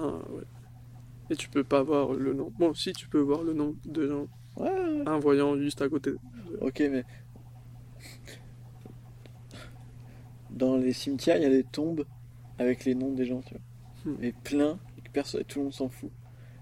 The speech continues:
Speaker 2: Est-ce que c'est un peu comme, comme ça, mais c'est <laughs> Euh,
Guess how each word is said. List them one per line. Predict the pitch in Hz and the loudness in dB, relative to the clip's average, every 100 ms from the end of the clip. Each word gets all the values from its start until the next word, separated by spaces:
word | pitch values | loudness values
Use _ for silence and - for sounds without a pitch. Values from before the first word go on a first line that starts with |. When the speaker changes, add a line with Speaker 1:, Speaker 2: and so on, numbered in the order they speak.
| - | -4
Speaker 2:
Est-ce | 135 | -2
que | - 170 | 0 0
c'est | - | 2
un | 135 | 2
peu | 139 | 2
comme, | 135 127 127 - - - - - | 2 2 0 -2 -14 -18 -18 -10
comme | - 123 | -6 -2
ça, | - 156 | 2 2
mais | 143 | 0
c'est | - 117 - - - - - - - - - - - - - - - - - - | -2 -4 -4 -12 -18 -18 -18 -18 -18 -18 -16 -16 -16 -16 -18 -18 -18 -18 -12 4
<laughs> | - 202 - - - - - - - - - - - - - - - - - - - 175 - | 4 4 -2 -18 -18 -18 -18 -16 -14 -14 -6 -4 -4 -6 -6 -12 -16 -16 -16 -12 -8 -8 0
Euh, | 147 135 | 4 6